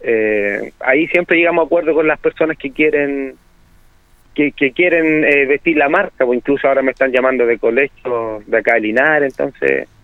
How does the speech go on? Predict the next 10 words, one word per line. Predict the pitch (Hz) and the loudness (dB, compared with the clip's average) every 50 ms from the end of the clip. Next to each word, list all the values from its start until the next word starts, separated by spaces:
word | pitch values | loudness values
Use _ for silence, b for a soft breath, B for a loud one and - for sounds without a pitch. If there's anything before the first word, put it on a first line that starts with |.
| _ _ _ - | _ _ _ -2
se | - | -2
ha | 143 | 0
corrido | 123 127 131 135 147 147 147 | 2 2 0 2 2 2 2
la | 139 135 135 | 2 2 2
voz | 139 151 156 160 | 2 2 2 2
y | 151 143 | 2 0
aprovecho | 139 131 123 120 120 139 139 - 147 | 0 0 2 0 0 0 0 0 0
también | - 131 131 135 139 139 139 | 0 0 0 2 0 0 2
de | 131 131 | 2 2
agradecer | 127 123 123 123 120 - - 135 135 139 131 | 2 2 2 0 0 0 0 0 2 0 0